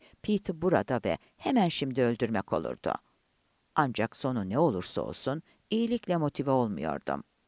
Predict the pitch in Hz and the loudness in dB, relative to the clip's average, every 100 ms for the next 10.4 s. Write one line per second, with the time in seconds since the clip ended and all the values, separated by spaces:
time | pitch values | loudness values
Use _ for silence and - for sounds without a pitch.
0 | _ _ - 175 165 131 117 107 - 92 | _ _ 2 6 6 4 2 0 0 -2
1 | 92 76 80 58 71 - - _ 190 208 | -2 -4 -4 -4 -6 -12 -20 _ 0 2
2 | 190 165 - 135 123 104 - 139 147 180 | 4 0 2 0 2 -2 0 2 4 2
3 | - 202 214 208 - _ 202 196 175 160 | 2 -2 0 -2 -4 _ 4 6 4 4
4 | 147 139 123 110 - 87 82 73 58 - | 0 2 2 2 0 -2 -2 -4 -6 -8
5 | _ _ _ _ _ _ _ _ _ 208 | _ _ _ _ _ _ _ _ _ -2
6 | 208 - 147 175 180 - 117 113 117 104 | -2 -2 0 2 0 0 -2 0 -2 -2
7 | 107 95 104 170 180 202 220 - 170 165 | -2 -2 0 2 2 2 4 4 2 2
8 | 165 175 147 135 - 135 131 131 127 135 | 2 0 0 0 -2 -2 0 0 0 0
9 | 127 107 101 95 127 113 - 135 110 - | 0 0 -2 -2 -2 -2 -6 -2 -4 -4
10 | - 65 - 151 | -8 -6 -4 -6